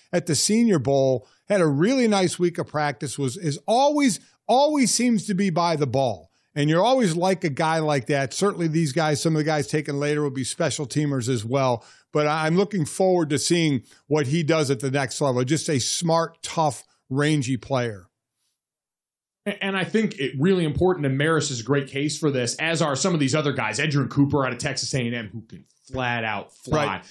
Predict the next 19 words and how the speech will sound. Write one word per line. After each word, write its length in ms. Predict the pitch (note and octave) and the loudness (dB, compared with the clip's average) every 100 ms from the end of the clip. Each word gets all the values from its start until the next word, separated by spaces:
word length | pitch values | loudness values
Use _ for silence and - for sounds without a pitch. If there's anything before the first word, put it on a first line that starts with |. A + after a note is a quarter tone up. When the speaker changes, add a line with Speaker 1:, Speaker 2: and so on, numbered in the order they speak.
| - | -18
Speaker 2:
Some 280 | - F#3+ A#3 | -6 -2 0
of 60 | |
these 160 | E3 A#2 | -2 -4
dudes 260 | B2+ B2+ C3 | -10 -8 -6
are 60 | |
gonna 220 | A#2+ A#2+ | -4 -4
run 340 | F#2+ A#2+ C3 A#2+ | -2 -2 0 -2
like 260 | F#2+ F#2 | -6 -8
deers. 380 | G2+ G#2+ F2+ E2 | -8 -6 -6 -6
I 140 | C#3+ F#3+ | 0 2
would 140 | E3 | 2
encourage 500 | C#3 - F3+ E3 B2+ | 2 0 2 2 2
you, 80 | C3+ | 0
when 100 | B2 | 0
the 80 | A#2 | -4
linebackers 680 | C3 F#3 F#3 F#3 F#3 F3+ | -2 0 2 0 2 2
are 60 | E3 | 2
running 280 | F#3 F3 D3+ | 2 0 2
forties, 520 | G3 G#3 G#3+ - | 4 4 2 -2